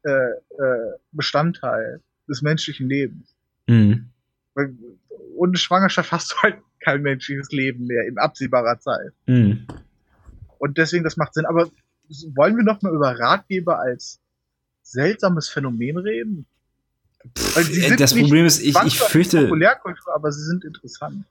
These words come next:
Speaker 2: Ich fürchte, ich kann halt echt nicht so viel darüber sagen, weil ich keine Ratgeber lese, also.
Speaker 1: Ja, ich auch nicht, aber die, weil du, du weißt, wie sowas ungefähr strukturiert ist, oder? Du hast, du hast eine Vorstellung davon.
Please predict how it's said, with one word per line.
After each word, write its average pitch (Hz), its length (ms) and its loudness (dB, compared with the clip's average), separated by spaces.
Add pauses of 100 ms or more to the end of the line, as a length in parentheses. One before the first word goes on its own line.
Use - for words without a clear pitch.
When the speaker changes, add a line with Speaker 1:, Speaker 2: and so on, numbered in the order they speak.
Speaker 2:
Ich 117 180 0
fürchte, 139 300 4
ich 120 100 4
kann - 220 0
halt - 160 -4
echt - 160 -8
nicht 123 180 0
so 120 100 2
viel 131 260 2
darüber 117 320 6
sagen, 113 420 6
weil 113 140 6
ich 104 120 0
keine 113 300 4
Ratgeber 110 520 4
lese, 101 680 6
also. 98 440 4 (280)
Speaker 1:
Ja, 233 160 4
ich - 180 -2
auch 247 240 2
nicht, 175 220 -2
aber 175 160 2 (640)
die, 185 220 -8 (320)
weil 175 400 2
du, 160 160 2
du 147 200 2
weißt, 180 300 2
wie 180 40 -6
sowas 160 260 0
ungefähr 160 280 -2
strukturiert 147 540 -6
ist, - 160 -20
oder? 147 260 -12
Du 151 100 -8
hast, 131 200 -8
du 147 60 -6
hast - 120 -10
eine 139 80 -12
Vorstellung 131 460 -8
davon. - 380 -16